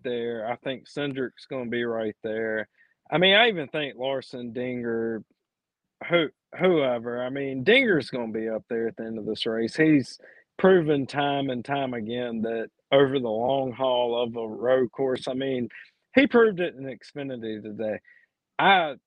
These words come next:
I'm not so sure if you wouldn't have put Dinger in Byron's car that, that, that car wouldn't have beat Dinger's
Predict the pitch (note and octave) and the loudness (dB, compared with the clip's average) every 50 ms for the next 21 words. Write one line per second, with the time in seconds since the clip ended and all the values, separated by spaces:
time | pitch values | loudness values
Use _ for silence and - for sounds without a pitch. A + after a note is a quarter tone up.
0 | _ _ _ _ _ _ _ _ _ _ _ _ - C#3 D3+ G3 A3 G#3 F#3+ F3+ | _ _ _ _ _ _ _ _ _ _ _ _ -6 -4 -2 -2 0 -2 -2 -4
1 | - - F#3 F3 E3 C#3 - - E3 E3 E3 D#3+ D3+ C3+ - D#3 D#3 D3+ D3+ D#3 | -4 -6 -6 -6 -6 -6 -6 -6 -4 -2 -2 -2 -2 -4 -4 -6 -6 -4 -4 -6
2 | C3 C#3 C3 _ - D#3+ C#3 E2+ A2+ B2 C3 C#3+ D3+ D3 C3 C3 C3 C3 B2+ A2+ | -6 -8 -8 _ -2 -2 -2 -2 -4 -4 -4 -4 -4 -4 -4 -4 -4 -4 -4 -6
3 | - _ - C3+ C3+ C3+ C3+ C3 C3 B2 A#2+ A2 G#2+ B2 B2+ C#3 C#3 C3+ C3+ B2+ | -10 _ -6 -4 -2 -2 -2 -2 -4 -6 -6 -4 0 0 2 2 2 0 -2 -4
4 | A#2 A2 G2 - - - - C3 C3 C3 B2+ A#2+ A2+ A2 A2 A2+ A2+ - - A#2+ | -6 -8 -12 -14 -10 -4 0 2 2 2 2 0 -2 -4 -6 -6 -6 -8 -10 -20
5 | A2+ _ _ _ _ _ _ _ _ - C3+ C3 C3 - - C3+ C#3 C#3+ C#3+ - | -20 _ _ _ _ _ _ _ _ -2 -2 -2 -2 0 2 4 4 4 4 2
6 | - C#3 C3 C3 C3 B2 A#2+ A#2+ C3 C3+ - - B2 A#2 G#2+ G2 F#2+ B2+ C3 B2+ | 0 2 4 4 4 4 2 0 0 -2 -2 -4 -6 -6 -6 -2 0 0 2 2
7 | A#2+ - - _ _ _ _ - A#2+ B2+ C3 B2+ A#2 G2 F#2 G2 G#2 G2 - | 0 -4 -8 _ _ _ _ -4 0 0 0 0 0 -4 -6 -8 -8 -10 -10